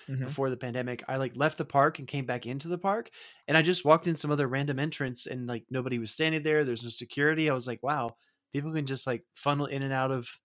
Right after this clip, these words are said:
Speaker 2: this gigantic park whenever they want."
Speaker 1: Yeah.
Speaker 2: It'd be so easy for someone to,
Speaker 1: Yeah.
Speaker 2: like, you know, walk in,
Speaker 1: Exactly.
Speaker 2: but
Speaker 1: They have it in Chicago too. I thought it was like, I was like, it was like, "Do I check in?"
Speaker 2: Yeah.
Speaker 1: They're like, "No, once you get in the
Speaker 2: Nope.
Speaker 1: geolocation area, it just activates." So
Speaker 2: Yeah.
Speaker 1: Seattle was a good time though.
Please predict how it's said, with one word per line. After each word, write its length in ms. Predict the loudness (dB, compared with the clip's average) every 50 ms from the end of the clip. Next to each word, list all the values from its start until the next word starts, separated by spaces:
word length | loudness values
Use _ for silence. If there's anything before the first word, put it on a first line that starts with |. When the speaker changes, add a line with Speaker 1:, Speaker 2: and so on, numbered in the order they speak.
| _ -6
Speaker 2:
this 260 | -4 -4 -4 -4 -8 _ _ _ _ _ _ _ -4
gigantic 460 | -2 -2 -2 -2 -4 -6 -8 -6 -4
park 220 | -4 -4 -4 -4
whenever 180 | -6 -6 -6 -4
they 100 | -4 -4
want." 340 | -4 -4 -4 -4 -6 -6 -10 _ _
Speaker 1:
Yeah. 200 | 4 6 6 6
Speaker 2:
It'd 60 | 4
be 60 | 2
so 200 | -2 0 0 0
easy 280 | 0 -2 -2 -2 -4 -6
for 140 | -6 -6 -6
someone 300 | -6 -6 -6 -4 -2 -2 -2
to, 100 | -2 -2
Speaker 1:
Yeah. 0 |
Speaker 2:
like, 220 | -6 -8 -10 -10
you 60 | -10
know, 240 | -8 -8 -10 -12 -14 _ _ _ _ -10
walk 220 | -10 -8 -8 -4
in, 180 | 0 0 0 0
Speaker 1:
Exactly. 260 | 0 -2 -8 -10 -10 _ _ _ 0
Speaker 2:
but 60 | 4
Speaker 1:
They 20 | 4
have 140 | 4 4 2
it 40 | 0
in 40 | -2
Chicago 380 | -2 0 0 2 2 2 0
too. 200 | -2 -2 -2 -2
I 100 | -2 0
thought 120 | 4 6 6
it 40 | 6
was 100 | 6 4
like, 160 | -2 -2 -2 -4
I 80 | -4 -2
was 100 | -2 -4
like, 160 | -6 -6 -8
it 20 |
was 120 | -6 -4 -2
like, 120 | -2 0
"Do 60 | 2 0
I 60 | 2
check 240 | 2 2 2 2 2
in?" 120 | 2 2
Speaker 2:
Yeah. 0 |
Speaker 1:
They're 100 | 2 0
like, 120 | -2 -2 -2
"No, 140 | -2 -4 -4
once 220 | -4 -6 -6 -6 -4
you 60 | 0
get 180 | 0 0 0 0
in 120 | 0 2
the 360 | 4 4 6 6 4 4 0 -2 -4
Speaker 2:
Nope. 200 | -4 -4 -4 -8 _ _ -12 -10
Speaker 1:
geolocation 600 | -4 2 4 4 4 4 4 2 0 -2 -4 -4 -2
area, 240 | -2 -2 -2 -2 -4
it 120 | -4 -6
just 160 | -8 -8 -6
activates." 600 | -6 -6 -6 -8 -10 -12 -12 -14 -16 -20 -20 _ _ -20
So 380 | -14 -10 -8 -8 -8 -8 -12 -14 _ _ _ _ -20 -18 _ 2
Speaker 2:
Yeah. 200 | 4 6 8 8
Speaker 1:
Seattle 60 | 8
was 100 | 6 6
a 20 | 6
good 140 | 4 6
time 220 | 8 8 6 6 4
though. 220 | 0 -2 -2 -4